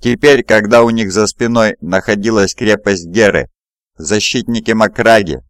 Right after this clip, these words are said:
приготовились к последней битве. Сдавать без боя землю своих предков не в правилах ультрамаринов. Но почти настал момент,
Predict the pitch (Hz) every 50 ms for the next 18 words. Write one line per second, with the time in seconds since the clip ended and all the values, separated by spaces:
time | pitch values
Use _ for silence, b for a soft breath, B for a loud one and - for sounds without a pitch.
0 | _ - 92 98 101 92 101 95 - 110 107 104 104 101 95 92 - - _ -
1 | 98 95 - - 104 101 98 95 92 98 95 90 82 85 92 85 - - 67 62
2 | 62 62 _ _ _ _ _ _ _ _ _ _ - 85 82 92 123 131 139 135
3 | 127 117 107 98 127 113 110 113 131 131 127 123 113 101 92 101 131 135 131 120
4 | 95 73 67 65 - - 92 101 107 110 101 _ - - 107 117 120 113 - -
5 | - 71 67 _ _ _ - 90 90 101 104 95 _ - 113 120 117 110 101 90
6 | 85 80 73 - - 82 92 87 - - 92 92 92 95 90 90 85 78 71 64
7 | 62 _ _ _ _ _ _ _ _ _ _ - 95 110 110 - 120 120 - -
8 | - 135 127 127 117 113 - - 117 117 117 117 117 113 113 110 95 80 69 67